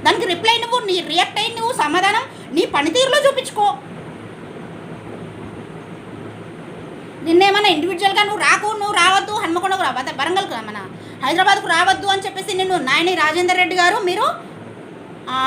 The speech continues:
హైదరాబాద్కు కాంగ్రెస్ పార్టీ ఆఫీసులోకి రావద్దు అని చెప్పేసి కేటీఆర్ గారు మిమ్మల్ని ప్రత్యక్షంగా మీ ప-,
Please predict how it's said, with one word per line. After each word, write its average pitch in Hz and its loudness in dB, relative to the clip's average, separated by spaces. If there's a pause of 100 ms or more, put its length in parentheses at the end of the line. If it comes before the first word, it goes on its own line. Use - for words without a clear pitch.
(480)
హైదరాబాద్కు 349 4
కాంగ్రెస్ 339 4
పార్టీ 311 4
ఆఫీసులోకి 330 2
రావద్దు 311 4 (640)
అని 320 4
చెప్పేసి 349 0
కేటీఆర్ 359 2
గారు 320 2
మిమ్మల్ని 302 2 (1040)
ప్రత్యక్షంగా 330 2 (300)
మీ 370 -2 (120)
ప-, 320 0